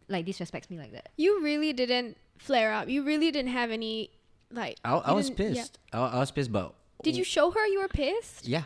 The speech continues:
Speaker 3: I, I did. I mean, like, the best I could do was just raise my voice and, like, maybe, like, throw things around. I mean, I couldn't break them. Like, I just, I was just like, like, "God
Speaker 2: Yeah.
Speaker 3: damn it," you know, like.
Speaker 2: Yeah.
Speaker 3: But I mean, what, what difference would it have made?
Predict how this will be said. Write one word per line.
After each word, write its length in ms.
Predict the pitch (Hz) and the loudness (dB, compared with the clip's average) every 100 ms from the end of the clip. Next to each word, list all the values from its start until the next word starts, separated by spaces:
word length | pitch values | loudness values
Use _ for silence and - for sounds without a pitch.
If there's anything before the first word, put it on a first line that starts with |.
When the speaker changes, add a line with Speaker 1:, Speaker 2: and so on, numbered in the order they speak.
| - | -4
Speaker 3:
I, 100 | 117 - | -6 2
I 80 | 135 | 4
did. 160 | 143 | 4
I 60 | 113 | 4
mean, 160 | 127 117 | 2 2
like, 160 | 92 - | -2 -4
the 100 | 110 | -6
best 300 | 92 110 120 | -2 -2 -2
I 40 | 107 | -2
could 160 | 104 | -2
do 60 | 98 | -2
was 100 | 92 | 0
just 160 | 98 | -2
raise 180 | 104 95 | -2 -2
my 120 | 95 | -2
voice 320 | 92 98 98 92 | -2 -2 -2 -2
and, 80 | |
like, 100 | 87 | -4
maybe, 260 | 90 87 95 | -4 -4 -4
like, 180 | 87 - | -6 -8
throw 420 | - 98 90 90 | -6 -2 0 -2
things 340 | 90 - 92 92 | -4 -6 -4 -4
around. 280 | 82 82 82 | -4 -4 -4
I 40 | |
mean, 120 | 113 | -4
I 20 | |
couldn't 240 | 123 117 95 | -4 -4 -6
break 280 | 80 80 - | -6 -10 -8
them. 180 | 82 80 76 | -10 -10 -12
Like, 120 | - | -12
I 60 | 92 | -10
just, 160 | - | -8
I 60 | 92 | -8
was 80 | 90 | -8
just 140 | 98 | -8
like, 120 | 78 - - - - - | -10 -12 -20 -20 -20 -20
like, 80 | - _ - | -20 _ -14
"God 120 | - | -8
Speaker 2:
Yeah. 180 | 294 254 | -6 -8
Speaker 3:
damn 160 | 262 - | -10 -10
it," 80 | - | -6
you 100 | 110 | -4
know, 120 | 110 | -4
like. 140 | 98 - - - | -6 -12 -20 -14
Speaker 2:
Yeah. 220 | 262 226 | -12 -4
Speaker 3:
But 340 | 131 139 123 - | 4 4 2 -4
I 40 | 143 | -2
mean, 340 | 151 143 120 _ _ _ _ _ | 0 0 -4 _ _ _ _ _
what, 300 | 156 139 170 | -2 0 2
what 440 | 147 180 - - 110 | 6 6 4 -6 0
difference 320 | 123 139 127 | 2 2 2
would 80 | 120 | 2
it 60 | 107 | 2
have 140 | 95 | 2
made? 200 | 101 87 | 0 -2